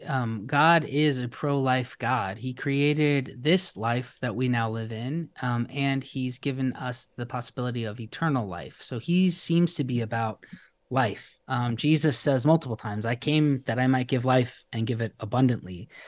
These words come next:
So God is a God of life, and Satan comes to kill and steal and destroy. So death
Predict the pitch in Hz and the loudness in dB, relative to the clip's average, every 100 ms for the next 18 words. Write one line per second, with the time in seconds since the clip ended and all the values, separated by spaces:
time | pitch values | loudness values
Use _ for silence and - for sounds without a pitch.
0 | - - 151 143 123 143 185 208 175 147 | -14 2 6 6 4 4 6 6 4 2
1 | 143 127 113 113 143 127 113 - - 127 | 2 2 0 2 4 4 0 -6 -4 -2
2 | - 196 226 160 - 123 120 - - 123 | 2 2 4 2 2 0 0 -2 -4 -4
3 | - 143 135 139 139 139 131 - 127 123 | 0 4 4 4 0 -4 -4 -2 0 0
4 | 117 - 123 120 - 104 78 - - _ | -2 -2 -4 -4 -6 -6 -8 -12 -18 _
5 | _ _ - _ - 151 127 170 214 139 | _ _ -20 _ 2 2 6 8 10 8
6 | 127 - | 6 -2